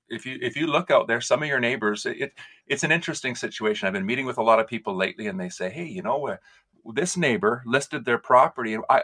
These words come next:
already see a sold sign on it. My neighbor told me they got more than one offer," and,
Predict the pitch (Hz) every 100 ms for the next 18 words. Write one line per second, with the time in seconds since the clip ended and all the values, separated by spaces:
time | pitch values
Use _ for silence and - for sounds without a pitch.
0 | - 185 185 127 113 117 117 - 151 175
1 | - 104 90 87 92 123 143 147 143 135
2 | 135 131 - 123 117 95 117 139 143 123
3 | 113 110 135 180 104 87